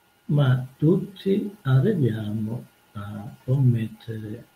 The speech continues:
degli errori. Anche Mosè si adirò, e quel punto di adiro,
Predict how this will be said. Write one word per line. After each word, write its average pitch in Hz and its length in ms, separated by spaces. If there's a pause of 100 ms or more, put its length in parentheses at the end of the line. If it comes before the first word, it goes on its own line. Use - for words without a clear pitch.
(140)
degli 110 340
errori. 131 500 (1700)
Anche 147 300
Mosè 156 480 (600)
si 123 140
adirò, 123 460 (2000)
e 127 260
quel 120 640 (2500)
punto 127 440
di 135 420 (280)
adiro, 120 680